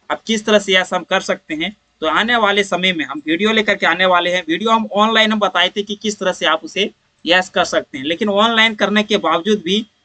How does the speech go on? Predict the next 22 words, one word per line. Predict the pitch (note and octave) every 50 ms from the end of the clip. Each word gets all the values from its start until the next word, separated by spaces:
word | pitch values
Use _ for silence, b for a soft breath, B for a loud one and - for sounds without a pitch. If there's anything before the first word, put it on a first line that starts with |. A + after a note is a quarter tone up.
| _ -
अभी | A3 G3 G#3
complete | G#3+ G#3+ G3 F#3+ F#3+ G3 G3+ G#3 G#3
online | G#3 F#3 F#3 F#3 F#3 F#3 F#3
वाला | F#3 F3+ F3+ F3+ F3
नहीं | F3 E3 F3+ G#3 A3
हो | G#3 G3 G3
रहा | F3+ E3
है, | F3 F#3+
तो | F#3+ F3+
offline | E3+ F#3 G#3+ A3 G#3+ G#3+ G3+ G#3 G#3 G3
आप | G3 G3 -
कैसे | - F3+ - G3+ G3+
इसे | G3 G3+ G3+
काम | F#3+ - D#3 F3 F3+
कर | - - F3+ F#3+
पाएंगे, | F#3+ - F3 D#3+ D#3 D3+ F3 G#3 G#3+ _ _ _ _ -
आने | D#3+ G3 A3+
वाले | G#3+ G3 F#3+ G3 G3
वीडियो | E3 E3+ E3+ F3 F3+
में | F3 F3
हम | F3+ E3+ D#3
बात, | D#3 E3+ -